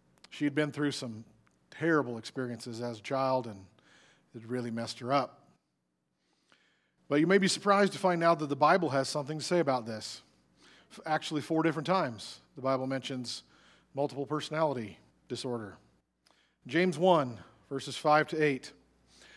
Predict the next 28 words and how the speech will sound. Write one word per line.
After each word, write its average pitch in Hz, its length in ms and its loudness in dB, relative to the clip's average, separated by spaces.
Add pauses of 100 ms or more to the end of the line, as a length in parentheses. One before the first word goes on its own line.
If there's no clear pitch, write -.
(140)
James 151 300 -2
says 143 200 0
this, 147 280 2
"If 170 100 -4
any 180 120 4
of 165 60 0
you 180 120 6
lacks 175 280 8
wisdom, 165 460 2 (520)
he 156 100 -2
should 156 120 -2
ask 165 280 8
God, 165 320 10
who 135 60 -4
gives 147 200 0
generously 147 640 0 (320)
to 156 140 -4
all 160 580 6
without 139 300 4
finding 156 260 2
fault, - 500 2
and 135 120 -10
it 139 80 -8
will 139 80 -4
be 143 100 -2
given 160 220 4
to 135 80 -8
him. 123 180 -4